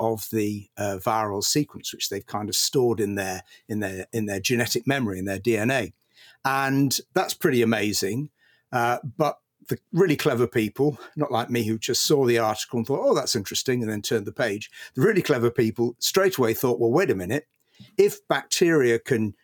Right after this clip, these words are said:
use this system to mobilize these, uh, enzymes, we could do the same for any gene that we're interested in." We'd replace a viral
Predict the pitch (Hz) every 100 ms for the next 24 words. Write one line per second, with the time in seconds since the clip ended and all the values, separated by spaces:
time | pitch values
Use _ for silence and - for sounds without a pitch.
0 | - 143 185 - 131 - - 170 - 131
1 | 104 101 - 113 104 113 143 151 131 120
2 | 110 110 - 110 104 101 - - - _
3 | 92 - 160 220 139 104 92 120 170 170
4 | - _ _ - 104 165 226 147 127 117
5 | 104 - 127 123 120 120 120 - _ -
6 | - 131 117 117 104 _ _ - 190 160
7 | 120 127 120 117 117 117 117 - - -
8 | 95 98 104 107 - 120 117 104 95 143
9 | 160 156 123 107